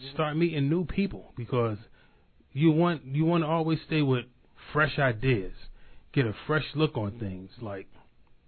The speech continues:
someone can just talk to you and you'll be like, "I never thought about that." And they just put that fresh idea in your mind, and then you go start using that for you, and then you'll see, like,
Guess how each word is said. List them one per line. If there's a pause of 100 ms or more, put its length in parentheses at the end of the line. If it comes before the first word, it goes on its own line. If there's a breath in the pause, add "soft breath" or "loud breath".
(600)
someone
can
just (1300 soft breath)
talk
to
you
and
you'll
be
like,
"I
never
thought
about
that." (260 soft breath)
And
they
just
put
that (160)
fresh
idea
in
your
mind,
and
then (380 loud breath)
you
go
start
using
that
for
you, (340 soft breath)
and
then
you'll
see,
like,